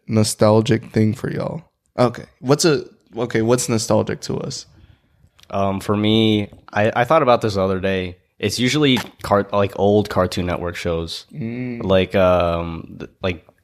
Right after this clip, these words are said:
Speaker 2: Bakugan. That, that's my shit. Um, what, what, what else was there? Um, like, really old, like, Cartoon Network, like, the niche ones that no one knows. Like, you, you guys ever watch Generator Rex?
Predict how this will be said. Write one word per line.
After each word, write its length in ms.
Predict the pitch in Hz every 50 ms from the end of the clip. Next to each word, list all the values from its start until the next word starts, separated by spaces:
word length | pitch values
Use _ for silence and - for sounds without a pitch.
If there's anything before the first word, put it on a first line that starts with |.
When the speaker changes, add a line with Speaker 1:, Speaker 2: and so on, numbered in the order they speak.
| _ _ _ _ - - - _ _ - 104
Speaker 2:
Bakugan. 1040 | 95 104 95 95 - 120 104 107 107 107 110 107 107 107 107 107 107 104 - -
That, 200 | - 95 95 87
that's 300 | 90 90 95 98 - -
my 160 | 101 98 95 92
shit. 420 | - - 92 92 92 90 - - - - - - - - - -
Um, 600 | 90 95 95 92 90 90 92 92 92 90 87 - -
what, 180 | - 107 113 90
what, 320 | 101 101 98 92 - -
what 120 | 107 98 95
else 200 | 95 92 - -
was 120 | 90 87
there? 340 | 90 87 87 85 85 82 - - _ _ - -
Um, 720 | - 95 95 95 95 95 95 95 92 92 92 90 90 90 - _ _ -
like, 160 | 107 110 101
really 520 | 110 107 107 123 135 139 139 135 131 123 120
old, 300 | 87 104 107 107 104 98
like, 140 | 101 92 90
Cartoon 360 | - 98 92 90 - 98 95
Network, 520 | 95 92 85 - 95 90 87 90 - - - -
like, 200 | 104 101 95 -
the 180 | 117 117 117
niche 360 | 110 110 110 117 120 117 -
ones 240 | 120 120 117 113 104
that 100 | 113 104
no 200 | 98 98 104 104
one 160 | 104 104 101
knows. 260 | 98 98 101 104 101 107
Like, 120 | 101 95
you, 280 | 95 98 104 107 107 - -
you 60 | 110
guys 200 | 101 120 120 120
ever 120 | 127 117 123
watch 200 | 117 120 117 104 92
Generator 480 | 104 104 107 113 107 107 107 104 101
Rex? 460 | 92 92 95 110 123 - - - -